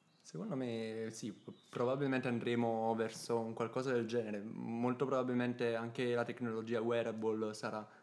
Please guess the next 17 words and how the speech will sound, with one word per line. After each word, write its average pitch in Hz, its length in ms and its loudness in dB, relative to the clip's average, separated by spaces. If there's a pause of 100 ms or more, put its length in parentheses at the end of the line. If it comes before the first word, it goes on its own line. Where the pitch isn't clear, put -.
(180)
più 123 140 -4
evoluta 120 640 2
e 104 500 -4 (340)
porrebbe 123 400 -2
effettivamente, 123 640 -2 (540)
più 185 160 2
che 147 160 4
uno, 127 280 2
lo 120 140 2
smartphone 123 580 0
proprio 117 200 0
come 110 160 0
lo 107 60 -4
conosciamo 110 400 -4
al 110 60 -6
momento, 117 400 -2
un'evoluzione. 113 920 -4